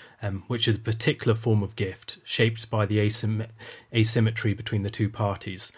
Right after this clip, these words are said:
and the fact that there is a gap between giving and receiving, that you can give, but it may not be received. Um, God may reject the offering. And so the point is to return what we have been given back to its source.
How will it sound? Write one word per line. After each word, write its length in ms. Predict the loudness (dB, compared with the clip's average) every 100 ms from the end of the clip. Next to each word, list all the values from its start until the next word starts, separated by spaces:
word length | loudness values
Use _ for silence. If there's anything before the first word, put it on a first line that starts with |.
| -8 0
and 120 | 0
the 40 |
fact 340 | 2 2 2 -6
that 140 | -2
there 120 | 0
is 120 | 2
a 40 | 2
gap 420 | 4 2 0 -10 -8
between 340 | -6 -2 0
giving 300 | 2 2 2
and 100 | -2
receiving, 560 | -2 0 0 -2 -8 -14 -20 -20 -20 -6
that 200 | -4 0
you 100 | 2
can 200 | 2 4
give, 380 | 6 4 0 -12 -20 _ -2
but 160 | 0
it 80 | 4
may 180 | 6 8
not 220 | 6 4
be 100 | 2
received. 640 | 2 2 2 2 -2 -10 -10 -4
Um, 300 | -2 -4 -6 _
God 280 | 2 2 4
may 280 | 4 4 2
reject 600 | 0 0 0 -2 -8 -12 -12 _ 0
the 120 | 0
offering. 440 | 0 -8 -10 -12 -18 -20 -20 -20 -6
And 260 | -4 -4 -6 _
so 220 | 4 4
the 80 | 4
point 420 | 4 6 8 6
is 160 | 4 2
to 160 | 0
return 600 | -2 0 4 8 8 4 -4 -16 -20 _
what 240 | 0 4
we 140 | 6 6
have 100 | 8
been 160 | 6
given 300 | 6 4 2
back 260 | 0 -2 -2
to 140 | 0
its 140 | 2 4
source. 580 | 6 6 4 -2 -4